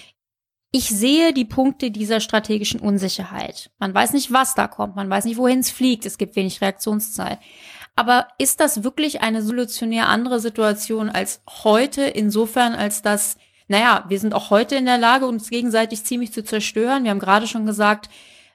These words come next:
äh, Flugabwehrmechanismen, was so ballistische Raketen et cetera angeht, funktionieren auch nicht so besonders. Müssen wir jetzt wirklich alle los, laut schreien, lo-, los, äh, äh,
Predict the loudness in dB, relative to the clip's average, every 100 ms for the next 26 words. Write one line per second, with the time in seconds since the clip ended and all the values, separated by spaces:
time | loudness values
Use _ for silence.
0 | _ 0 0 0 0 0 4 4 4 0
1 | 0 0 0 0 0 2 2 2 2 0
2 | 0 0 0 0 0 0 0 2 0 2
3 | -2 0 0 0 0 2 0 -2 -6 -4
4 | -4 -2 -2 0 -2 -2 -4 -2 -2 0
5 | 0 -2 -4 -18 -20 -20 -20 _ _ 2
6 | 4 4 2 2 2 2 0 -4 -4 -4
7 | 0 0 0 0 0 0 0 2 2 0
8 | 0 0 2 0 -4 -6 -2 0 2 2
9 | 0 0 2 2 2 2 2 2 0 -2